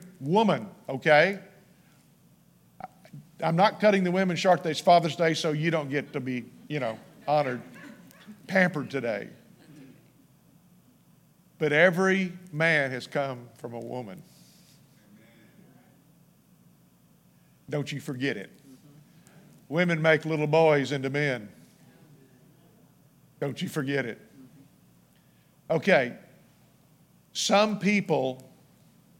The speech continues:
are wanting to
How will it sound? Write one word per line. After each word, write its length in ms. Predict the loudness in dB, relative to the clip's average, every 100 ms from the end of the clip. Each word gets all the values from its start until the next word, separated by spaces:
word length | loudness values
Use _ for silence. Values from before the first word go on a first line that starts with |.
| _ _ _ _ _ _ _ _ _ _ _ _ _ -20 -14 -4
are 120 | -2
wanting 520 | 0 2 2 -2 -6 -14 -20 _ _ _ _ _ _ _ _ _ _ _ _ _ -10
to 140 | -10